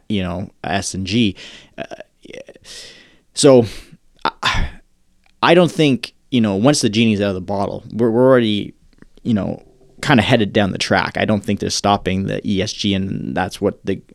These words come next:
article kinda said. The, the, the decoupling of E S G is not something that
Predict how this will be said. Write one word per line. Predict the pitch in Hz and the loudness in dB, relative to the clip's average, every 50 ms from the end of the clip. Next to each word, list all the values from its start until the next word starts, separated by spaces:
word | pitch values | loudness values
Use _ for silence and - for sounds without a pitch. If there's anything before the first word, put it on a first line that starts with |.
| - - _ _ _ _ _ - | -20 -20 _ _ _ _ _ 0
article | - 113 110 107 - - 98 95 | 2 4 4 4 2 0 -2 0
kinda | - - 101 92 101 | -2 -2 -4 -4 -4
said. | - - - 117 110 104 98 95 | -2 0 2 2 2 2 0 0
The, | - 98 98 - - - | -2 -2 -2 -2 -4 -6
the, | - - 87 90 | -8 -8 -8 -8
the | - - 101 | -6 -8 -6
decoupling | 87 95 113 - - - - - 117 - - 110 104 98 98 98 95 - | -2 -2 -2 -2 -4 -4 -2 0 0 0 0 0 0 0 0 -2 -4 -4
of | - - 95 92 92 - - | -6 -6 -6 -6 -6 -8 -6
E | - 110 104 95 | -4 -2 -2 -2
S | 92 92 - | -2 -4 -6
G | - - 110 101 101 98 - - - - - - | -6 -4 -2 -2 -2 -2 -4 -8 -14 -20 -18 -16
is | - 85 85 | -10 -6 -2
not | 98 98 98 92 - | -2 0 0 -2 -2
something | - 107 98 87 - - 95 92 95 | -2 -4 -4 -2 -2 -2 -2 -2 -2
that | 92 90 87 - - | -2 -4 -4 -8 -10